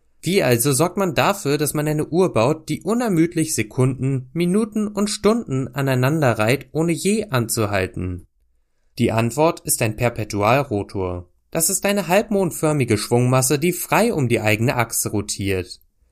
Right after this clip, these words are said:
Bei der kleinsten Bewegung des Handgelenks dreht sich dieses halbmondförmige Segment unter der Wirkung der Schwerkraft frei und geräuschlos um die eigene Achse.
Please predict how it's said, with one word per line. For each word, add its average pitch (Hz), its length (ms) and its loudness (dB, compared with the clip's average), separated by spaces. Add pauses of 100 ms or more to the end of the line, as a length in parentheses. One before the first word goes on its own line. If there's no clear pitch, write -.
(100)
Bei 156 80 -4
der 165 120 2
kleinsten 185 520 -2
Bewegung 117 400 4
des 110 180 0
Handgelenks 120 720 0
dreht 240 260 -2
sich 151 140 0
dieses 117 380 0
halbmondförmige 131 840 2
Segment 113 560 0
unter 226 240 2
der 127 220 2
Wirkung 127 340 2
der 117 120 2
Schwerkraft 120 600 -2
frei 147 360 2
und 175 180 -4
geräuschlos 202 720 0
um 123 180 -2
die 107 140 -2
eigene 107 340 -2
Achse. 98 640 -4